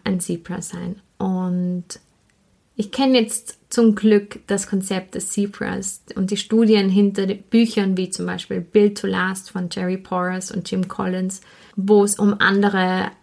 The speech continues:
Arten von Unternehmen geht, nämlich Unternehmen, die nicht für, äh, eine kurzfristige Dauer <laughs> ge-, geschaffen wurden, sondern die geschaffen wurden, um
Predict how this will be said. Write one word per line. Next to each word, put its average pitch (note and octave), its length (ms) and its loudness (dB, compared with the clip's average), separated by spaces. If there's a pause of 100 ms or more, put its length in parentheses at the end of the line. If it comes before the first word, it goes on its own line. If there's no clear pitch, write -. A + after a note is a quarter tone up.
Arten F3 480 2
von - 180 -6
Unternehmen F3 680 -2
geht, - 260 -8
nämlich F#3+ 320 -8
Unternehmen, F3+ 600 -4
die F3 260 -4 (1080)
nicht C#4 460 2
für, A#3 960 2 (240)
äh, - 40 -6
eine G3+ 840 0 (320)
kurzfristige G3+ 1300 0 (640)
Dauer F#3 580 2 (400)
<laughs> G#3 400 -4
ge-, G3 260 0
geschaffen G3+ 640 2
wurden, F#3+ 280 2
sondern F3+ 360 -2
die F3 100 -4
geschaffen F3+ 520 -6
wurden, F3 340 -4
um F3+ 240 -2